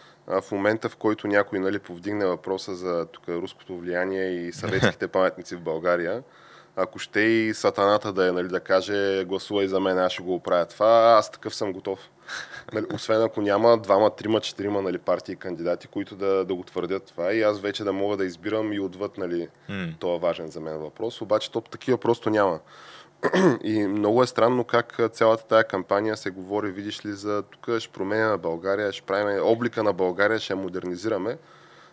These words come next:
Speaker 1: А никой от тия модернизатори, или както господин Борисов ги нарече, а, там, автоматизатори и
Speaker 2: <laughs>
Speaker 1: роботизатори.
Speaker 2: <laughs> Между другото, това е някакъв такъв хот топик на тия избори, е, да, автоматизацията и роботизацията и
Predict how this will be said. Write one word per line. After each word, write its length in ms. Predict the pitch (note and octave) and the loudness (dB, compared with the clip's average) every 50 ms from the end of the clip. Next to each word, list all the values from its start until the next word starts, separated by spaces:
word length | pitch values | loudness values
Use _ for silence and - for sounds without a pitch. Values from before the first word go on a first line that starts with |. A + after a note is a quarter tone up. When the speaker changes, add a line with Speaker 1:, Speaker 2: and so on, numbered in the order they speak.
| _ _ | _ _
Speaker 1:
А 100 | G#2 G2 F#2+ | 0 0 2
никой 340 | G2+ A2+ B2 - - C3 | 2 0 -2 0 0 2
от 120 | B2 A#2 - - | 2 0 -2 -6
тия 420 | - A#2 A#2+ A#2 A#2 A2+ A2+ G#2+ | 0 2 4 6 6 6 4 2
модернизатори, 880 | G#2 G#2 A2 G#2 G#2 G2 G2 F#2+ F#2 F2 G2 G2+ G2 - - F2+ F#2+ G#2+ | 0 -2 -2 -2 -2 -2 -2 -4 -4 0 0 0 0 0 -6 -6 -6 -6
или 100 | G#2+ G2 | -8 -6
както 340 | - G2+ F#2+ F#2 - F2+ | -6 -6 -6 -6 -8 -16
господин 360 | E2+ E2+ - _ - F#2+ G2 F#2 | -20 -20 -18 _ -10 -8 -8 -6
Борисов 360 | E2+ F#2 F#2+ - - F2+ E2 | -6 -8 -8 -8 -12 -14 -12
ги 100 | - F#2+ | -10 -8
нарече, 540 | F2+ F2 F2 F#2 F2+ - - F#2+ F#2 F2+ F2 E2 - _ _ _ - - - _ _ _ _ _ | -8 -6 -6 -6 -8 -8 -6 -6 -6 -6 -8 -10 -14 _ _ _ -20 -20 -20 _ _ _ _ _
а, 420 | F2 F2+ F2+ F2 F2 F2 E2+ E2 E2 D#2+ D2+ D#2 D#2+ - | -8 -6 -4 -4 -2 -2 -2 -4 -4 -6 -10 -12 -12 -8
там, 280 | F2+ F2+ E2+ E2 E2 E2+ - | -6 -6 -6 -6 -10 -12 -12
автоматизатори 960 | E2+ E2+ - - - F2+ F2+ E2+ - - E2 F2 F#2+ G2 G2 - G#2 G#2 G#2 G#2 G#2 G#2 G#2 G#2 G2+ F#2 F#2 F#2+ | -12 -12 -10 -12 -8 -8 -8 -8 -10 -10 -4 -2 -2 -2 -2 -4 -8 -6 -4 -4 -4 -2 -4 -4 -4 -4 -4 -4
и 180 | F2+ F2 F2 F#2 | -4 -2 -2 -2
Speaker 2:
<laughs> 60 | F#2 | -2
Speaker 1:
роботизатори. 800 | F#2+ F2 F2 E2+ - - F2 G2 G2 G2 - F2+ E2 E2+ G2+ A#2+ C3 B2 - - - D3 B2+ - - | -2 -6 -8 -12 -12 -4 4 4 4 4 4 -2 -6 -6 -6 -6 -10 -14 -14 0 2 4 4 4 4
Speaker 2:
<laughs> 500 | C#3 - - - - C#3+ - - D#3+ - - | 2 0 0 -6 -10 -8 -4 -2 -2 2 4
Между 180 | - F2+ - | 4 4 4
другото, 320 | - - - A2 A2 - G#2 | 4 4 4 2 0 -4 -6
това 200 | - - G2+ G#2 | 2 6 6 6
е 40 | G#2 | 6
някакъв 360 | G2+ G2 G#2 - - G#2+ - | 4 0 0 0 -4 -6 -6
такъв 280 | - - - A2 - - | -8 -4 -4 -4 -4 2
хот 260 | - A2 G#2+ - - | 4 4 4 4 2
топик 320 | - G#2+ G2+ - - - | 2 2 2 2 -4 -4
на 100 | - G2 | -4 -6
тия 240 | F2+ - - F2+ F2+ | -6 -4 -2 0 0
избори, 360 | F2+ F2+ E2+ F#2 F#2+ F2+ F#2 F2+ | 0 0 -2 -4 -2 0 2 2
е, 280 | F2+ E2+ F2 E2+ E2 | 2 2 2 0 -2
да, 260 | E2+ F#2 G2 F#2 E2+ E2+ G2 - - | -4 -4 -4 -4 -4 -4 -6 -4 -4
автоматизацията 960 | F#2+ F2 - - G2 F2+ E2 - F#2+ E2+ F#2 F2+ E2+ - G2 F2+ - - F#2+ | -4 -4 -4 -8 -10 -10 -8 -8 -4 2 2 2 2 2 -4 -6 -4 -4 -2
и 120 | F2 F2 E2 | -2 0 -2
роботизацията 880 | F2+ F2+ E2+ E2+ - - F2 F2 F2+ F2 E2 - G2 F2+ E2 - F#2 | -2 -4 -6 -12 -12 -12 -4 -2 0 0 0 -2 -6 -6 -6 -4 -2
и 240 | F2+ F2 E2+ E2+ E2 | -2 0 0 -2 -2